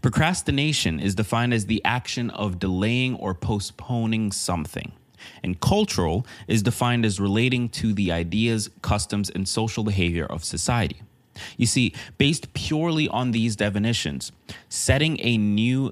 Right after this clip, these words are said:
Year's resolution, eh, that is a goal that you will start doing X thing on January first, it's procrastination.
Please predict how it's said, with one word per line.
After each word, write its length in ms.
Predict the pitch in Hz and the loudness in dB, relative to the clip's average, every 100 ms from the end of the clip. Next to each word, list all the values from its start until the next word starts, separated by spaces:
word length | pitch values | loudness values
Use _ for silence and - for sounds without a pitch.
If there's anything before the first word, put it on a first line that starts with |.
| - | 0
Year's 380 | 104 113 107 101 | 2 4 2 2
resolution, 720 | 101 95 98 113 - 95 87 - - - - | 0 0 0 0 0 -2 -4 -10 -20 -20 -10
eh, 140 | - - _ 127 | -10 -10 _ -2
that 160 | 120 | 2
is 280 | 117 113 95 - | 4 2 0 0
a 100 | 120 | 0
goal 540 | 98 107 110 120 117 | 0 2 4 4 2
that 260 | 104 - 104 | 2 0 2
you 140 | 107 | 2
will 140 | 104 | 2
start 500 | 101 - 113 110 85 | 0 -2 -2 -2 -2
doing 320 | 104 104 101 - | 0 0 0 -2
X 340 | 113 - - | -2 -2 -4
thing 520 | 117 131 113 90 113 135 - _ _ _ | 0 4 4 4 0 -4 -14 _ _ _
on 440 | 107 110 92 92 107 - | 0 2 2 0 -4 -2
January 420 | 101 92 87 82 | 0 0 0 -2
first, 540 | - 156 110 104 - - _ _ _ _ - | -2 0 0 -2 -6 -14 _ _ _ _ -4
it's 280 | 135 - - | -4 -4 -10
procrastination. 1040 | _ 160 143 165 160 - 175 127 - | _ -2 0 0 -2 -2 -2 -2 -8